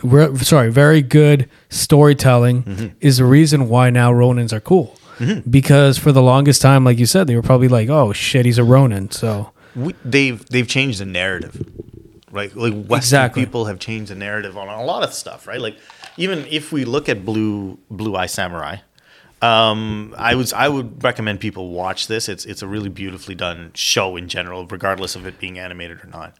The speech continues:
Speaker 1: And out of curiosity, so, like, what are some of the major, like, uh, 'cause again, um, since we're in the animation topic and stuff, is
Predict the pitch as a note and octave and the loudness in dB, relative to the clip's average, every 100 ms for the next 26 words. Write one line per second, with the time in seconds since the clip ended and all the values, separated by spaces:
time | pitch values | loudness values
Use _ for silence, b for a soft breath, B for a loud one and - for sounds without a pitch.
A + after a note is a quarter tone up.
0 | - D#3 D#3+ E3+ - D#3+ C#3 A#2+ C3+ D#3 | 2 4 6 4 4 4 6 6 4 2
1 | B2 - B2+ A#2+ C3 D#3 F3 - D#3+ C#3+ | 2 2 2 2 4 4 4 4 4 4
2 | C3+ C3 B2+ A#2+ C3+ B2 - _ - b | 6 6 6 6 4 2 0 _ -20 b
3 | b b B2+ C3 B2 A#2 C3 A#2 C3+ C#3+ | b b 2 4 4 4 2 4 4 4
4 | E3 D#3 D3+ A#2+ - B B B B - | 2 4 4 0 -6 B B B B 0
5 | C#3 C#3+ C3 D#3+ D#3 E3 D3+ C#3+ D3+ C3+ | 2 4 4 4 4 4 6 6 4 4
6 | C#3+ C#3 C3 B2+ C3 - A#2+ B2 B2+ D3+ | 4 4 6 6 6 2 0 2 4 4
7 | D3 D#3 - E3+ E3 C#3 A#2 | 2 0 0 0 2 2 0